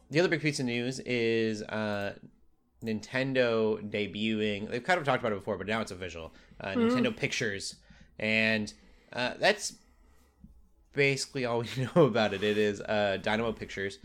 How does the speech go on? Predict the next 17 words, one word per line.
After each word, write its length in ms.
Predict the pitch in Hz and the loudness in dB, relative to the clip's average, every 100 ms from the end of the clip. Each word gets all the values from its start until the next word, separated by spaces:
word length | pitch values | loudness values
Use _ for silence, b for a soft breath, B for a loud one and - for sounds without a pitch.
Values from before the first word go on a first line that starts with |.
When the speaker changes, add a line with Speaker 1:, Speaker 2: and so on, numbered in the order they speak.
| B B - | B B -8
Speaker 1:
Uh, 100 | 95 | -6
Nintendo 400 | 95 92 104 101 | -6 -6 -4 -4
acquired 420 | 92 101 95 92 | -4 -4 -4 -4
them 240 | 92 92 90 | -4 -6 -8
a 40 | |
few 160 | - 92 | -12 -10
months 220 | 92 95 | -10 -8
ago. 340 | 95 95 90 B B B B | -4 -4 -4 B B B B
And 480 | - 104 95 92 90 | -4 -2 0 -4 -2
Dynamo 240 | 110 113 104 | 0 0 -2
Pictures 480 | 101 - 107 110 | -8 -4 -4 -4
has 140 | 101 92 | -6 -10
done 300 | 87 90 87 | -8 -8 -8
cutscenes 720 | - 95 - 135 139 151 - - - | -14 -12 -8 -6 -6 -8 -10 -16 -12
for 120 | 139 | -8
Nintendo, 760 | 147 143 143 143 139 139 143 - | -6 -4 -4 -2 -2 -2 -6 -6
um, 540 | 104 98 92 87 87 | -4 -4 -6 -8 -12